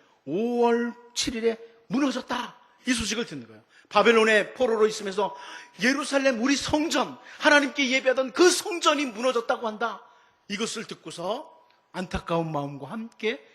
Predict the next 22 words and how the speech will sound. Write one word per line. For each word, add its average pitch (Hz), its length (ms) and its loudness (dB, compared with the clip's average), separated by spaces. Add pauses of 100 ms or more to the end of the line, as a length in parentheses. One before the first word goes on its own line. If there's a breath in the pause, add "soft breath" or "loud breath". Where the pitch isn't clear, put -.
금식하면서 190 760 -6
지키던 - 400 -10
절기. 107 360 -14 (1900 loud breath)
칠월의 247 400 4
금식은 160 600 0 (840 soft breath)
시드기야 233 560 2
왕 226 180 6
십일월 220 400 2
칠 214 200 0
일에 180 440 -4 (540 loud breath)
유다 180 280 2
총독 185 380 -2
그달랴와 180 520 -2
수많은 269 600 0
유다 240 180 2
백성들이 220 680 -2 (260 loud breath)
학살당했다는 226 1000 -4
소식을 190 440 -8
듣고 135 640 -14 (220 soft breath)
그것을 294 560 -6
기억하고 202 560 -10
"하나님, 190 460 -4